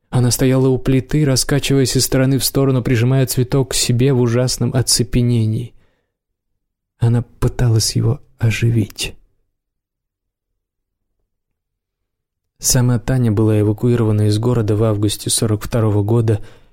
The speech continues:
вместе со ста пятьюдесятью другими детьми в деревню Шатки.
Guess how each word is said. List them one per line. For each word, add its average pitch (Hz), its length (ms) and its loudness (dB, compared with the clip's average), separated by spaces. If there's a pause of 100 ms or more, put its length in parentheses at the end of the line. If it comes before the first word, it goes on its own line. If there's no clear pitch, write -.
(200)
вместе 120 320 0
со 117 200 2
ста 123 260 0
пятьюдесятью 117 800 -2
другими 117 600 0
детьми 110 580 -2 (140)
в 110 120 0
деревню 110 480 2
Шатки. - 640 -4